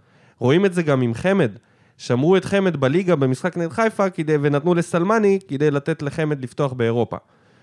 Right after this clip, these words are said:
אוקיי? אז לגבי הנקודה של חתואל, זה כבר די ברור שהוא ברוטציה חזק. <clears throat>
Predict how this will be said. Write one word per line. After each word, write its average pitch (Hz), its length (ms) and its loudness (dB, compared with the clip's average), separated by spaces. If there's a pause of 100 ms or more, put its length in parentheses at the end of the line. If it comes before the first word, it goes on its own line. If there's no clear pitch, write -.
(840)
אוקיי? 185 360 2
אז 123 160 -4
לגבי 147 320 2
הנקודה 202 480 2
של 202 140 -4
חתואל, 175 460 2
זה 151 120 -2
כבר 139 200 -2
די 185 180 2
ברור 190 320 4
שהוא 160 240 2
ברוטציה 135 680 2
חזק. 131 520 -2 (360)
<clears throat> - 20 2